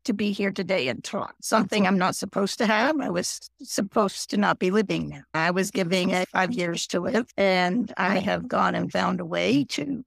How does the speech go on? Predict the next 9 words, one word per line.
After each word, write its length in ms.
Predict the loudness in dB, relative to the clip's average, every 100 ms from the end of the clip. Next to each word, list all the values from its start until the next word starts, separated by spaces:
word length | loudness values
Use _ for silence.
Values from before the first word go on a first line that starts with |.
| -6 2
do 180 | 4
what 240 | 6 4 4
doctors 380 | 2 2 -2 0
couldn't 320 | 2 2 4
do 300 | 4 4 2 _ 0
and 120 | 2
improve 440 | 2 2 2 2
my 200 | 2 2
health. 340 | 2 2 0